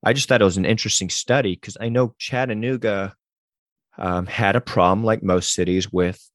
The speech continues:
deliveries, Ubers, pickup, drop off, running errands, deliveries, not parking where they should, not paying meter, just double parking in a towaway zone, a bus stop,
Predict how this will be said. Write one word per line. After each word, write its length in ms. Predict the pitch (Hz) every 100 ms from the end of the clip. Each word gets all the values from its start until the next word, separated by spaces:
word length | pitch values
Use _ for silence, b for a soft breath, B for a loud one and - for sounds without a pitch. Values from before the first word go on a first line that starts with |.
| _ -
deliveries, 1040 | 85 107 113 110 107 104 101 98 95 - - _ _ _ -
Ubers, 640 | 107 107 110 104 101 95 - -
pickup, 320 | 107 110 -
drop 320 | 107 104 -
off, 480 | 104 101 101 - - _ -
running 420 | 85 107 110 101
errands, 460 | 104 104 104 98 104
deliveries, 440 | 98 104 101 95 - b b b _ _ _ _ _ -
not 340 | 107 113 - _ _ _
parking 420 | - 123 - 113 104
where 180 | 104
they 120 | 92 90
should, 600 | - - 143 123 117 113
not 260 | 107 -
paying 260 | - 107 101
meter, 240 | 101 101
just 300 | 92 95 - -
double 220 | 117 117
parking 600 | - 110 107 - 107 104
in 80 | 92
a 60 | 90
towaway 420 | - 120 113 110
zone, 300 | 110 107 104
a 80 | 87
bus 240 | 107 104
stop, 420 | - 107 101 95